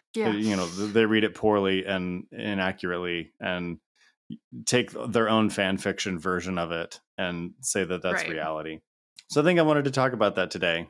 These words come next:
Speaker 2: was just this weird revisionist history that we were taught as evangelicals as to, like, um, America and things. We have this new Speaker of the House who's, like, I guess, trying to take America back for God. What, was
Speaker 1: Mm-hmm.
Speaker 2: America ever God's,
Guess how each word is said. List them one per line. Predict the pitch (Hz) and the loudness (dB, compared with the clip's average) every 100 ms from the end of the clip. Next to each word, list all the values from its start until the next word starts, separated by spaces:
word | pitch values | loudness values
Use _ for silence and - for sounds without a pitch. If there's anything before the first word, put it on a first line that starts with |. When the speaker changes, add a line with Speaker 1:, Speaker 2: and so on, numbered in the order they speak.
| - | -2
Speaker 2:
was | 107 98 | -2 0
just | 101 - | -2 0
this | 110 - 117 | 0 0 2
weird | 123 123 101 | 4 4 4
revisionist | 98 110 101 110 104 - - | 2 2 2 0 0 0 -4
history | 107 - 117 110 113 107 _ _ _ _ _ - | -4 -2 0 0 0 -2 _ _ _ _ _ -10
that | 92 107 101 | 0 2 2
we | 107 | 2
were | 107 110 | 4 4
taught | 107 113 110 110 | 4 4 4 4
as | 120 110 | 2 0
evangelicals | 117 117 107 117 117 110 117 113 113 - | 2 2 4 4 4 4 4 4 2 -2
as | 98 - | -6 -2
to, | 98 | 0
like, | 92 87 87 - 104 | 0 -4 -12 -8 -4
um, | 95 95 104 | -4 -4 -2
America | 98 117 113 110 110 104 104 - | 2 4 4 4 4 4 4 2
and | 107 101 | -4 -2
things. | 107 101 101 101 | -2 -2 -2 -2
We | |
have | 95 92 | -4 -4
this | 90 - | -6 -2
new | 107 | 0
Speaker | 98 110 104 | 0 -4 -2
of | 104 92 | -4 -2
the | |
House | 90 90 95 | -2 -2 -2
who's, | 95 87 | -6 -8
like, | 92 87 85 _ _ _ _ _ | -6 -4 -6 _ _ _ _ _
I | 117 | 2
guess, | 107 135 156 - | 4 4 2 0
trying | 147 156 160 | 2 4 4
to | |
take | 156 139 143 | 4 2 4
America | 151 135 139 143 127 | 4 6 4 2 2
back | 135 139 | 2 2
for | - 123 | -2 2
God. | 120 123 160 156 131 - - | 4 6 4 2 -6 -14 -6
What, | 139 147 - | 2 4 4
was | 107 139 143 | 4 4 6
Speaker 1:
Mm-hmm. | 143 | 6
Speaker 2:
America | 147 156 - 147 131 | 6 6 6 4 4
ever | 135 139 | 2 4
God's, | 135 139 156 143 - | 6 6 4 2 -6